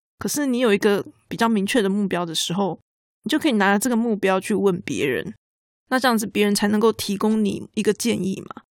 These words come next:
否则你完全没有任何目标，我们也不晓得该怎么样建议你啊，对不对？所以呢，重点还是回归到每一个人想要做的事情其实都是不一样的。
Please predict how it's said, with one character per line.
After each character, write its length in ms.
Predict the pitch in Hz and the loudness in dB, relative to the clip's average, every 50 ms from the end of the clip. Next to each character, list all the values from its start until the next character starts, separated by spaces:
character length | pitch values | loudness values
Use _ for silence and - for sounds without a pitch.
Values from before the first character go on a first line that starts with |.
| _ _ _ _ _ | _ _ _ _ _
否 100 | 202 202 | -2 0
则 140 | 196 233 | 2 2
你 160 | 240 240 220 202 | 2 2 2 2
完 160 | 202 202 220 | 2 2 2
全 140 | 247 277 220 | 2 2 2
没 100 | 233 254 | 2 2
有 80 | 220 | 2
任 180 | 202 220 226 214 | 4 2 2 2
何 140 | 180 208 180 | 2 -2 -2
目 220 | 202 202 214 196 | -2 -2 -4 -2
标， 400 | 196 - 180 175 180 180 180 233 - _ _ _ _ _ _ _ | -2 -2 -2 -2 -2 -2 -4 -6 -10 _ _ _ _ _ _ _
我 160 | - - - 196 | -14 -6 -2 0
们 260 | 202 185 185 185 180 | 0 2 2 2 2
也 120 | 175 175 | 0 0
不 160 | - - 214 | 0 0 0
晓 180 | 262 - 240 - | 0 2 0 -2
得 160 | 214 - 202 | -2 -4 -4
该 220 | - - 202 202 202 | -2 0 0 0 0
怎 120 | - 185 | -2 -6
么 120 | 170 156 | -8 -6
样 180 | 165 175 180 190 | -6 -6 -6 -4
建 240 | - - 190 180 180 | -4 -4 -4 -4 -4
议 60 | 180 | -6
你 180 | 175 156 95 - | -8 -8 -10 -10
啊， 160 | - - - - | -12 -12 -12 -10
对 80 | 185 180 | -12 -10
不 60 | - | -8
对？ 220 | - - - - - _ _ _ _ _ _ _ _ _ - | -8 -8 -8 -8 -10 _ _ _ _ _ _ _ _ _ -8
所 140 | - 311 | -4 -2
以 40 | 302 277 | 0 2
呢， 140 | 220 214 | 2 0
重 220 | 214 - 339 294 262 | 2 2 0 0 2
点 160 | 220 190 196 | 0 -2 -2
还 120 | - 220 | -2 -2
是 140 | 196 - 262 | -2 -2 0
回 180 | 233 - 208 - | 0 0 0 0
归 200 | - 208 202 202 | 2 2 2 2
到 240 | - 214 196 - - | 4 4 4 4 2
每 140 | - 196 190 | 0 -2 -2
一 40 | 214 | 0
个 100 | - 220 | 0 0
人 100 | 190 190 | 0 0
想 160 | 202 - 160 | 0 -2 -2
要 60 | 165 | -2
做 220 | 196 - 240 208 175 | -2 -2 -2 -2 0
的 60 | 170 | 0
事 200 | - - 233 208 | -2 -2 -2 -2
情 200 | - - - - | -4 -4 -4 -4
其 160 | - - 214 | -6 -6 -6
实 100 | 185 208 220 | -6 -6 -6
都 180 | - - 208 | -4 -4 -2
是 100 | 196 - | -2 -2
不 260 | 202 - 196 190 - | -4 -4 -6 -8 -8
一 60 | - - | -6 -8
样 160 | - 123 123 - | -8 -8 -8 -10
的。 140 | - - - | -14 -14 -16